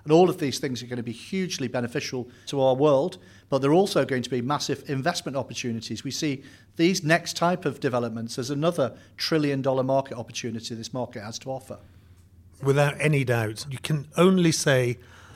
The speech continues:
Speaker 2: that the future for space is definitely only going in one direction. And that's because, of course, behind everything that we're talking about here is the population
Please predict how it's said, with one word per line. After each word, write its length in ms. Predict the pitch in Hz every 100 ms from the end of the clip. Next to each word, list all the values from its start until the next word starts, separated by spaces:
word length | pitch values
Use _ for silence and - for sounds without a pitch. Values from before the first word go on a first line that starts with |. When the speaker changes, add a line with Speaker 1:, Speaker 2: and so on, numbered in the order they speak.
| -
Speaker 2:
that 180 | 139 131
the 100 | 131
future 440 | - 165 143 - 131
for 160 | 135
space 480 | - - 139 127 -
is 200 | - 117
definitely 400 | 135 123 139 131
only 300 | 143 139 131
going 240 | 120 123 120
in 120 | 120
one 220 | 120 120
direction. 520 | 117 120 123 - 95 - - -
And 120 | 131
that's 200 | 160 190
because, 720 | - 156 - 202 117 101 - - -
of 100 | -
course, 360 | 120 107 - - - - - -
behind 440 | - 139 185 175 156 -
everything 460 | 208 170 147 127
that 100 | 117
we're 80 | 110
talking 260 | 107 123 104
about 180 | 113 113
here 280 | 120 120 - - -
is 140 | 131 117
the 80 |
population 600 | - 123 - 120 117 117